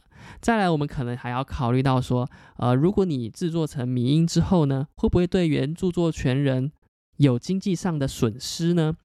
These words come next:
呃，会不会对现在的价值，也就是说，呃，原本的这个影片它所产生的价值，会不会因为迷因的出现而产生影响？其实这些都是值得被讨论的。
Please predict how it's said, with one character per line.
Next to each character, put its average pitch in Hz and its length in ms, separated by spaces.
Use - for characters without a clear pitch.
呃， 135 400
会 202 120
不 180 120
会 175 240
对 165 280
现 165 300
在 160 160
的 139 100
价 139 320
值， 113 440
也 127 100
就 139 100
是 151 120
说， 139 320
呃， 117 260
原 135 260
本 135 200
的 120 100
这 135 100
个 131 120
影 113 200
片 127 380
它 165 160
所 123 240
产 113 220
生 139 140
的 127 80
价 123 280
值， 113 180
会 180 140
不 175 60
会 160 160
因 175 280
为 165 140
迷 135 200
因 156 80
的 156 80
出 147 240
现 143 200
而 120 120
产 - 320
生 147 260
影 127 220
响？ 117 280
其 - 120
实 202 140
这 226 140
些 190 200
都 175 200
是 156 280
值 123 160
得 127 140
被 143 160
讨 - 300
论 120 260
的。 - 160